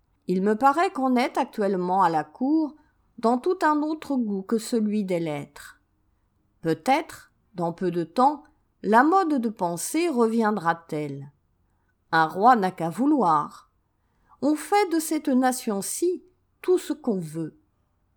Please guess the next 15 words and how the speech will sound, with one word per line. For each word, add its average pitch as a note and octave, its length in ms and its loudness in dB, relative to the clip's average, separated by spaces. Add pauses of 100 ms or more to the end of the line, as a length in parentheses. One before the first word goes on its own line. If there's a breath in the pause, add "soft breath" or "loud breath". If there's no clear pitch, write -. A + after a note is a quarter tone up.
(1500)
En F#3+ 220 2
Angleterre, G3 680 0
communément, G3+ 840 2
on E3+ 160 -6
pense, C4+ 800 -4 (500)
et A#3 140 4
les D4+ 140 4
lettres A3+ 420 -2 (180)
y C#4+ 80 2
sont E4 240 -4
plus F4+ 480 0
en A#3+ 220 2
honneur G#3+ 500 0
qu'en G3 220 0
France. - 800 -12